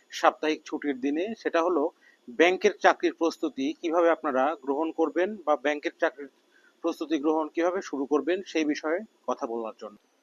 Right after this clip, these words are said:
ব্যাংকের চাকরির প্রস্তুতি গ্রহণের প্রধান দুটি ধাপই হচ্ছে অঙ্ক এবং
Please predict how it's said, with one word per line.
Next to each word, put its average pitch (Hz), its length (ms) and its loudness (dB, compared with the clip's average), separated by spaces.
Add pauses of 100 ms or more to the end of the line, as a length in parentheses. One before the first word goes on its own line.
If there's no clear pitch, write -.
(120)
ব্যাংকের 196 440 6
চাকরির 196 280 2
প্রস্তুতি 170 320 0
গ্রহণের 165 420 2 (320)
প্রধান 165 240 4
দুটি 160 240 0
ধাপই 147 340 2
হচ্ছে - 300 -6 (540)
অঙ্ক 156 280 0
এবং 156 280 8